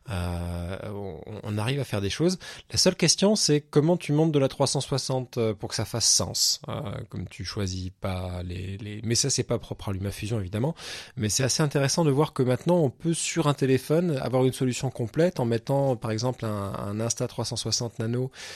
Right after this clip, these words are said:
sur un, sur un iPhone ou sur un Android, et puis quand on utilise ensuite, euh, LumaFusion pour, euh, monter, on a un workflow complet, euh, mobile pour faire de la vidéo trois cent soixante, donc ça va peut-être enfin décoller.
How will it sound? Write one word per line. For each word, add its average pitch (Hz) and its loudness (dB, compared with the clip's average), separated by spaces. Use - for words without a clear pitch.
sur 110 0
un, 101 -2
sur 101 -4
un 98 -2
iPhone 127 -4
ou 110 -4
sur 95 -8
un 95 -4
Android, 92 -6
et 147 -2
puis - -14
quand 110 -6
on 107 -2
utilise 104 -6
ensuite, 107 -8
euh, 92 -4
LumaFusion 101 -6
pour, 95 -8
euh, 90 -4
monter, 98 -2
on 101 -2
a 113 0
un 127 0
workflow 104 -2
complet, 143 0
euh, 98 -4
mobile 127 0
pour 110 -6
faire 123 -8
de 120 -4
la 107 -2
vidéo 104 -4
trois - -8
cent 101 -6
soixante, 196 -2
donc 233 -2
ça 170 -2
va 170 0
peut-être - -6
enfin 196 -4
décoller. 156 0